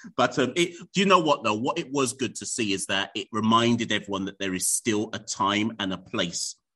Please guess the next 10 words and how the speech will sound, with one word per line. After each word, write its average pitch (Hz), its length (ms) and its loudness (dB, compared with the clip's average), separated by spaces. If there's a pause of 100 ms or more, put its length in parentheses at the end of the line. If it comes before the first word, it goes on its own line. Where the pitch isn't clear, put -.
(220)
for 104 260 -2
different 104 400 -4
style 92 380 -2
of 87 80 -8
cricketers, - 560 -10 (180)
and 98 100 0
that 92 140 -6
there 95 220 -2
is 101 240 0
no 92 500 0